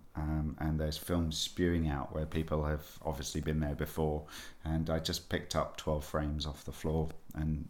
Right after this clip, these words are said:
took them home with me. I still have them on my, on my studio wall. There's something incredibly kind of melancholic, uh, uh, uh, about that, that, that death of utopianism, I think, and the, uh, darkness at the heart of it. Um,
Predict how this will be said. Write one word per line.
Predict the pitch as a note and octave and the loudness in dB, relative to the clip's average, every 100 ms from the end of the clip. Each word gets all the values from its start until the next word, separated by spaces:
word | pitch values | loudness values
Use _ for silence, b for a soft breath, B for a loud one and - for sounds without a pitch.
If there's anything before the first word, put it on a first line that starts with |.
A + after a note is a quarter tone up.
| - | -2
took | - | 0
them | D#2 | 2
home | D#2+ D#2+ D#2 | 2 4 4
with | D#2 | 2
me. | E2 | 2
I | D#2+ | 2
still | - F2+ | 4 4
have | D#2+ D#2 | 4 2
them | D#2 D2+ | 2 0
on | D#2 | 2
my, | D#2 D2+ D2+ - | 2 0 -2 -2
on | D#2 | -2
my | D2+ | -2
studio | - D#2 D#2 D2+ | -2 0 0 -2
wall. | D2+ D2+ - B B | -2 -4 -6 B B
There's | B - | B 6
something | G#2+ G2 | 8 8
incredibly | F#2+ F2 G2 F2 F#2 F2 B B | 4 6 6 8 6 4 B B
kind | - F2 | 0 6
of | |
melancholic, | F2 F2 E2+ - E2 D#2 D#2 - - | 8 8 6 2 2 2 -2 -12 -6
uh, | D2+ D2+ D2 - - | -2 0 0 -4 -6
uh, | E2 D#2 - | -2 -2 -2
uh, | D#2+ D#2+ E2+ | -4 -2 -2
about | E2 D#2+ - | 4 4 4
that, | D2+ D2 | 0 -2
that, | D#2+ C2+ - | -4 -6 -2
that | E2+ D#2 - | 0 0 4
death | F2 - | 4 4
of | D#2 | 0
utopianism, | E2+ D#2+ D#2+ D#2 D#2 D2 D2 D2 C#2+ b b b | 0 2 0 0 0 0 0 0 -4 b b b
I | D#2 | -6
think, | D#2 D#2+ D#2 - - | -2 0 0 -2 0
and | D#2+ D#2 D#2 | 2 0 0
the, | D#2+ D#2 b b b - | 0 0 b b b -4
uh, | D#2+ D#2 - - | -2 -2 -2 6
darkness | E2 D#2+ D#2+ D2+ | 6 6 0 -2
at | - | -2
the | D2 | -2
heart | D2 D2+ D2 | 0 0 0
of | C#2 | -2
it. | D2 - - | -4 -4 -4
Um, | C#2+ C#2+ | -4 -4